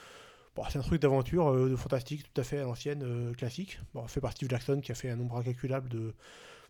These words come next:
de jeux, de jeux de rôle, de livres dont vous êtes le héros de cette époque-là, euh, voilà, qui est un grand créateur de jeux. Euh, avec un système de magie qui était intéressant. Il y avait un livre de sorts qu'il fallait mémoriser, enfin, mémoriser des codes de chiffres, et après, on disait des codes avec trois lettres. Et dans les,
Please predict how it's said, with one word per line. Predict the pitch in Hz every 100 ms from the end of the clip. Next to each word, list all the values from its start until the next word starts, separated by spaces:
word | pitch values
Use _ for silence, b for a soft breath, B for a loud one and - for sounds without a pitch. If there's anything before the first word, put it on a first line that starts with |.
| 156
de | 131 127
jeux, | 123 131
de | 131
jeux | 117 120
de |
rôle, | 110 120 127
de | 120
livres | 120
dont | 120
vous |
êtes | 117
le | 123
héros | 110
de | 123
cette | -
époque-là, | 120 117 120 131
euh, | 123 110
voilà, | 113 120 160
qui | - 131
est |
un | 120 117 120
grand | 113
créateur | 120 120 110
de | 113
jeux. | 147 170 - B B B B B -
Euh, | 143 131 123 120 117 117 117
avec | 123 123
un | 135
système | 123 127 160
de | 151 123
magie | 127 120 113 123
qui |
était | 123 120
intéressant. | 117 110 110 120 123
Il |
y |
avait | 113
un | 110
livre | 123 135
de |
sorts | 120 135 139
qu'il | -
fallait | 117 110
mémoriser, | 120 117 113 107 120
enfin, | 123 113
mémoriser | 113 117 120
des | 123
codes | 120 135 131
de | 123
chiffres, | - 143 -
et | 117
après, | - 139
on | 123
disait | 117 127 -
des | 131 127
codes | 156
avec | 135 123
trois | -
lettres. | 120 - - B B B B B B -
Et |
dans | 123 131
les, | 127